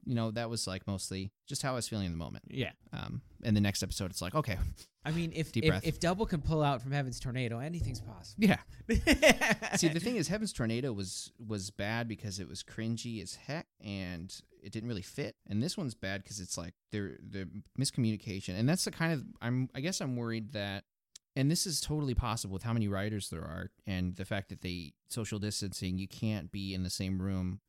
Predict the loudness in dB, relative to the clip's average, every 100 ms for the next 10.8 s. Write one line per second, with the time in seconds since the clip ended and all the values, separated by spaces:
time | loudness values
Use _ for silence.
0 | -6 -2 -2 -4 -6 -4 -4 -4 -4 -2
1 | -4 _ -8 -4 -4 0 2 4 4 2
2 | -2 -2 -2 -2 -4 -2 -2 -4 -8 _
3 | _ _ -8 -4 -2 -2 -2 -4 -4 _
4 | -6 -6 -6 -4 -4 -2 -4 -4 -6 -6
5 | -4 -4 -4 -4 -6 -10 -10 -2 2 2
6 | 2 2 -2 -4 -4 0 4 4 4 0
7 | -2 -2 -2 -4 -6 -6 -6 -6 -6 -4
8 | -6 -6 -10 -8 -6 -6 -8 -12 _ _
9 | -2 -2 0 0 0 0 -4 -4 -6 -8
10 | _ -2 0 0 -4 -6 -6